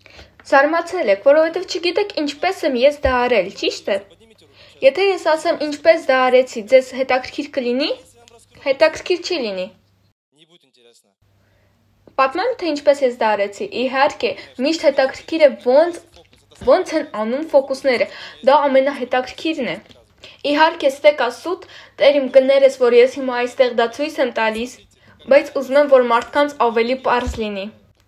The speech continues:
Նայեք, երբ ես դա արեցի, իմ ձեռքի մեջ կար մի հատ fake թել, որը ես կտրեցի հիմնականի տեղը։ Եվ հիմա ինձ պատասխանեք, երբ որ դուք գիտեք գաղտնիքը, և եթե ես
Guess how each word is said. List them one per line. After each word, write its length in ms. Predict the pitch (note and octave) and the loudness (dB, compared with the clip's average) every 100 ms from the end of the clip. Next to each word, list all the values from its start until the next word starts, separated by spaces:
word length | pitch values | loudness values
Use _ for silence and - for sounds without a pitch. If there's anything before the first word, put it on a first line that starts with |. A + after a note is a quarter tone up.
| _ _ _ - - | _ _ _ -18 0
Նայեք, 340 | D#4 A3+ G3+ | 2 2 0
երբ 320 | B3+ E4+ E4+ C4+ | 0 0 -2 2
ես 220 | C4+ C4 | 4 4
դա 140 | C#4 D4 | 0 0
արեցի, 460 | B3 A3 G#3+ - F4 | -2 -4 -6 -10 -12
իմ 200 | - E4 | -6 -6
ձեռքի 440 | D#4+ C4+ C4 - D4 | 2 2 2 -6 -6
մեջ 340 | B3 C4 A#4 - | -4 -4 -4 -8
կար 300 | - C#4+ A3 - - _ | -4 -2 -2 -6 -20 _
մի 160 | B3+ | -2
հատ 220 | C4 D4 - | 2 0 0
fake 500 | - D#4+ F#4 F#4+ - | -2 2 2 0 -4
թել, 400 | - G4 A3 G#3 - G#3+ | -2 2 2 -2 -10 -2
որը 320 | C#4+ E4+ E4+ | 2 4 2
ես 240 | C#4 D#4+ - | -2 -2 -2
կտրեցի 500 | D4 C4+ B3 B3 G4+ | 0 2 2 0 -2
հիմնականի 720 | D4+ C4 C4+ C4+ C4+ C4+ F4+ | -2 -2 -2 -2 0 -2 -4
տեղը։ 360 | - D4+ A3+ F#3+ - _ | 0 0 0 -6 -12 _
Եվ 240 | - D4+ D#4+ | 0 0 0
հիմա 220 | F4 F#4+ | -2 -2
ինձ 160 | F4+ E4 | -2 0
պատասխանեք, 760 | D4+ C#4+ C#4+ C#4+ C#4 A3+ G3 C#4+ | 0 4 2 0 -4 -4 -2 -2
երբ 180 | E4 | 2
որ 160 | D4+ C#4 | 2 2
դուք 260 | A3 D4 C4 | 0 -4 -4
գիտեք 380 | A3+ A3+ D4 D4 | -6 4 4 4
գաղտնիքը, 520 | B3 A#3 A#3 G#3 D4 | -2 -2 -8 -6 -4
և 240 | C#4 C4 C#4+ | 0 2 0
եթե 320 | D4+ D4+ D4+ | -2 -4 -4
ես 320 | A3+ A#3+ C4 | 2 2 2